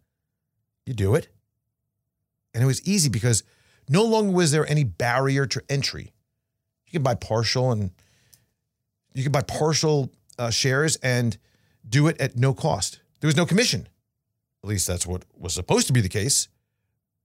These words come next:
And it was very easy. And that ease of investing caused a lot of people to get in way over their head without an understanding, like, "Wow, this is easy.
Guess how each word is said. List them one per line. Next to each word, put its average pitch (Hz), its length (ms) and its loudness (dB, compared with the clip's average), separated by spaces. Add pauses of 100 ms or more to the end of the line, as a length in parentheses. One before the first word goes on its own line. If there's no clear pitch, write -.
(580)
And 147 140 4
it 156 60 2
was 131 120 4
very 147 340 4
easy. 151 400 -2 (480)
And 175 120 4
that 269 180 2
ease 269 300 2
of 254 80 2
investing 170 680 2
caused 151 340 0
a 143 40 0
lot 143 200 2
of 160 80 -6
people 135 260 -2
to 120 60 0
get 123 220 0
in 131 220 2
way 139 200 4
over 175 180 0
their 156 140 4
head 131 200 2
without 123 320 0
an 120 60 -6
understanding, 127 520 -2
like, 117 160 -2
"Wow, - 280 2
this 208 260 -2
is 202 160 2
easy. 214 600 0